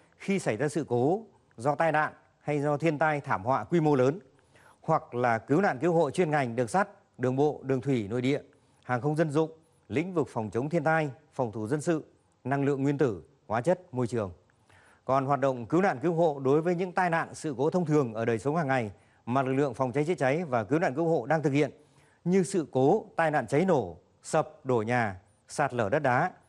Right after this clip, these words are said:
có người bị mắc kẹt, tai nạn đuối nước và những sự cố tai nạn thông thường khác thì lại chưa được quy định cụ thể ở luật phòng cháy chữa cháy mà mới quy định ở Nghị định tám mươi ba.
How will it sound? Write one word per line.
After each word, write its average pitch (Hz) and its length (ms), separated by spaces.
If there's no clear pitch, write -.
có 131 120
người 147 180
bị 104 100
mắc 123 200
kẹt, 143 200
tai 139 140
nạn 123 180
đuối 135 160
nước 214 360
và 104 200
những 139 200
sự 143 220
cố 120 140
tai 147 160
nạn 120 260
thông 139 140
thường 120 120
khác 170 240
thì 139 220
lại 123 320
chưa 226 160
được 151 140
quy 196 120
định 151 120
cụ 131 140
thể 110 160
ở 98 80
luật 107 160
phòng 104 160
cháy 117 120
chữa 123 100
cháy 147 300
mà 110 200
mới 120 220
quy 190 160
định 143 200
ở 110 100
Nghị 110 120
định 113 160
tám 104 160
mươi 165 80
ba. 143 280